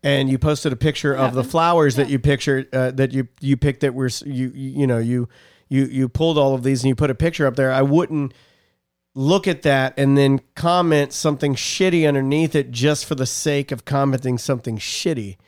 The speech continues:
Speaker 2: Wow, so original, picking flowers.
Speaker 1: Yeah, I wouldn't. I, I would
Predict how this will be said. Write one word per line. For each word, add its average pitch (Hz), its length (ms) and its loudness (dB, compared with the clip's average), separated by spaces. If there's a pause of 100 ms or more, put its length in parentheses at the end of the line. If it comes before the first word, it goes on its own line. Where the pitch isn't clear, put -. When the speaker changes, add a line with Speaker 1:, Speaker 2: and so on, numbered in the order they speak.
(120)
Speaker 2:
Wow, 208 220 -6
so 214 320 -4
original, 190 640 -6
picking 180 380 -6
flowers. 180 720 -6
Speaker 1:
Yeah, 190 160 4
I 170 80 4
wouldn't. 180 480 2
I, 156 320 0
I 156 160 4
would 156 240 2